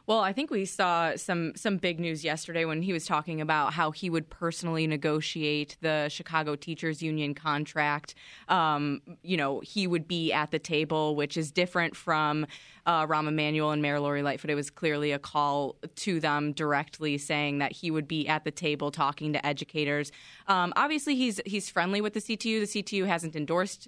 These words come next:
in the race, but everyone's expecting the Chicago Teachers Union to come out with a candidate. It may be Cam Buckner. It may not. Um, but, you know, he's, he's kind of saying he would, he would be at the table negotiating that C T U contract. So that's kind of one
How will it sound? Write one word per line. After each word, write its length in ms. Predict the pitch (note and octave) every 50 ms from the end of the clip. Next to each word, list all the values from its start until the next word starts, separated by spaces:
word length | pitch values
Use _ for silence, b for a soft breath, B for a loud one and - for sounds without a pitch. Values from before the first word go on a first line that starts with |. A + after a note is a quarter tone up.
| - -
in 100 | G3+ G3+
the 120 | F#3 F#3
race, 320 | F#3 F3 F3+ F3+ F3+ F3+
but 180 | - E3+ - - -
everyone's 400 | - - F3 E3 F3+ F3 E3+ -
expecting 640 | - - - E3+ E3 D#3+ - D#3+ E3 D#3+ D#3 - C#3
the 80 | E3+ E3
Chicago 320 | - - - E3 D3+ D#3+
Teachers 360 | D#3 - D#3+ - D#3 D3 C#3+
Union 220 | D#3 D3+ D3+ D3 C#3
to 80 | D3+
come 240 | - - - D#3 D#3
out 160 | D3+ D#3 -
with 140 | - D#3 -
a 20 |
candidate. 500 | - - D#3+ D#3 D3+ D#3 D3+ D#3+ D#3 - B B B B B B
It 80 | - C3+
may 140 | C#3 D3 D#3+
be 100 | D#3+ F3
Cam 260 | - G#3 F3+ E3+ F3
Buckner. 380 | F3 E3+ F3 - F#3+ F#3+ F#3+ F#3
It 100 | - -
may 160 | D3+ D3+ C#3+
not. 460 | C#3 C#3 C#3+ E3 F3+ G3 A3+ - - -
Um, 400 | D3 E3 D#3+ D#3 D3+ D3+ D3+ D3+
but, 320 | C#3+ F3 E3 D#3 D#3 - B B B B B B B B
you 100 | - F#3+
know, 160 | E3 D3 C#3+
he's, 300 | D3 - F#3+ E3+ D3+ -
he's 180 | - F3 E3+ -
kind 160 | - F#3 D#3+
of 80 | D#3 -
saying 200 | - D#3 D3+ D#3+
he 120 | F#3+ F3
would, 220 | D#3+ E3 D#3+ C#3+ -
he 220 | - - F3+ E3+
would 120 | D#3+ D#3
be 400 | - E3 D#3+ D#3 D3 D3 C#3+ - - -
at 200 | D#3+ D#3 D#3 -
the 60 | D#3
table 520 | D#3 - F3+ D3+ D3+ C#3 D3 C#3+ C#3+ C#3+ C#3+
negotiating 640 | D3 C#3+ - D3+ C#3+ D3 C#3+ - D3+ C#3 C#3 C#3
that 120 | C#3 B2 B2
C 120 | - C3+ C#3
T 140 | - C#3+
U 40 | C#3
contract. 400 | C3 - C3+ B2+ - C3+ C3 -
So 80 | - G#3
that's 200 | A3 A3+ A3 -
kind 140 | B3+ A#3+ A3+
of 120 | F#3 E3
one 480 | D#3+ D#3+ F3 F3 F3 F3 F3 E3+ E3